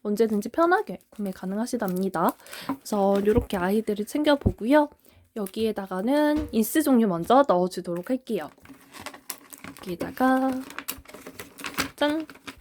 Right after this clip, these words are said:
이렇게 넣어주고 마감은 한 번에, 한 번에 슈루룽 해주도록 할게요. <laughs> 다음으로는 요거 도무송들 넣어줄 건데요.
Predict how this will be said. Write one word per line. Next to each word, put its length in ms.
이렇게 240
넣어주고 580
마감은 640
한 180
번에, 320
한 120
번에 440
슈루룽 600
해주도록 440
할게요. 560
<laughs> 760
다음으로는 840
요거 280
도무송들 520
넣어줄 360
건데요. 580